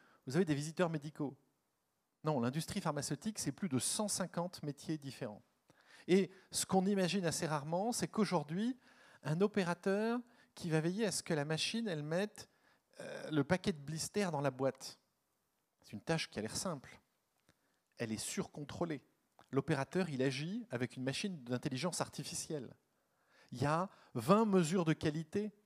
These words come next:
sur cette opération. Un agent qualité qui vérifie que, à l'hôpital, la poche stérile qu'on va vous perfuser, elle soit réellement stérile. Il y a de l'ingénierie derrière sur la qualité du plastique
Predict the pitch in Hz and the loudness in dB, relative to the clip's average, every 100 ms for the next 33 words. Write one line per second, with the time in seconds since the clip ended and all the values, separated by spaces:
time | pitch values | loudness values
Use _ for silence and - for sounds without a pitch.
0 | _ _ - 135 147 147 131 143 156 - | _ _ -4 -2 2 0 0 0 -2 -4
1 | 131 - _ _ _ _ _ _ _ _ | -8 -14 _ _ _ _ _ _ _ _
2 | _ _ _ _ _ _ _ _ _ _ | _ _ _ _ _ _ _ _ _ _
3 | - 196 196 202 220 208 214 180 175 233 | 2 4 6 4 4 4 2 2 0 -2
4 | 240 - 170 156 170 - 220 226 - 185 | -2 -2 -2 0 0 -2 -6 -6 -2 0
5 | 185 208 - - - - 147 175 175 185 | 2 0 -4 -18 -20 0 4 4 2 0
6 | 202 208 170 143 190 - - - 165 202 | 2 4 2 2 2 2 -2 -2 0 0
7 | 202 156 143 151 143 - 156 139 190 175 | 2 2 2 2 -2 -4 -4 -2 -2 -2
8 | - 147 135 147 185 165 170 180 - - | 0 2 2 2 2 2 2 0 -2 -4
9 | 147 147 73 - _ _ _ _ _ - | -4 -4 -6 -14 _ _ _ _ _ -20
10 | - 131 110 151 202 165 185 175 156 165 | -4 -2 0 2 4 4 2 4 4 2
11 | 143 139 165 202 220 - 123 - 170 160 | 0 0 0 0 0 0 0 0 -2 0
12 | 175 143 135 127 - 214 - | -2 0 -4 -4 -6 -10 -10